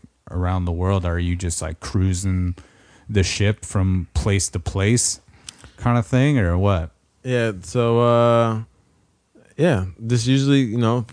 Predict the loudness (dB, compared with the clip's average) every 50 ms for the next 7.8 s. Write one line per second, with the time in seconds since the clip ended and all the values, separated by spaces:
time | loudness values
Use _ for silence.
0 | -12 -12 -8 -2 0 2 2 2 0 -4 -4 -2 0 0 0 0 -2 -6 -2 -2
1 | -2 -2 -2 -2 -2 0 0 0 0 0 0 0 -2 -2 -4 -6 -6 -6 -6 -4
2 | -2 -2 -2 -2 -2 -2 0 0 0 -2 -2 -4 -4 -4 -2 0 2 2 2 2
3 | 2 0 -2 -4 -4 -6 -12 -10 -6 -4 -4 -4 -4 -6 -8 -6 -4 -2 0 0
4 | 0 -2 -6 -8 -6 -6 -6 -4 -6 -8 -8 -8 -6 -6 -6 -6 -6 -6 -6 -4
5 | -2 -2 -2 -2 -4 -6 -6 -6 -6 -4 -4 -6 -4 -4 -4 -4 -6 -6 -8 -14
6 | -20 -20 -20 -20 -20 -20 -20 -12 -6 -2 -2 2 2 2 2 2 2 2 0 0
7 | 0 -4 -4 -2 2 2 4 4 4 4 4 4 4 2 2